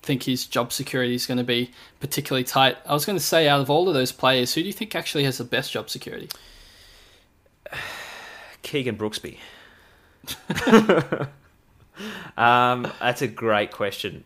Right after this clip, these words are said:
Speaker 2: I, I couldn't tell. I'd probably, uh, no, I've got no idea.
Speaker 1: Yeah,
Speaker 2: Paulson,
Speaker 1: I,
Speaker 2: maybe.
Speaker 1: it's, yeah, well, look, it's actually funny, um, that you say that, because I thought it was hilarious. Like, so Paulson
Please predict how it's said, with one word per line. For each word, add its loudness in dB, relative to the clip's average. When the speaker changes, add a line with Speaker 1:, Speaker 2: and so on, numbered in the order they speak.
Speaker 2:
I, 2
I 0
couldn't -8
tell. -4
I'd -4
probably, 0
uh, -8
no, -8
I've -4
got -6
no -10
idea. -12
Speaker 1:
Yeah, -6
Speaker 2:
Paulson, 6
Speaker 1:
I, -2
Speaker 2:
maybe. 0
Speaker 1:
it's, -6
yeah, 6
well, 6
look, 0
it's 2
actually 4
funny, 4
um, 0
that 2
you -4
say 2
that, 0
because 0
I 4
thought 4
it 6
was 2
hilarious. 4
Like, 4
so -4
Paulson 2